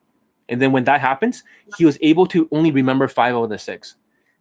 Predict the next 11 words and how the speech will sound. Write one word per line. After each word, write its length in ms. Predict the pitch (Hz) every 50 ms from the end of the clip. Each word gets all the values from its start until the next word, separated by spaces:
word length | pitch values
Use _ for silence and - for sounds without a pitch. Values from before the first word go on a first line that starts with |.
| _ _ -
When 160 | 143 135 131
the 220 | 127 135 123 113 - _
time 340 | - - 156 160 190 208 202
he 120 | 170 175
does 160 | 160 151 131 127
not 200 | 143 151 - 139
nod 300 | 123 117 120 147 151 -
properly, 480 | - 147 131 123 - 113 117 123 127 -
uh-huh, 360 | 95 104 104 117 135 139 -
actively 460 | - 113 123 - - 127 107 120 113
listening, 420 | 113 123 143 - - - 90 90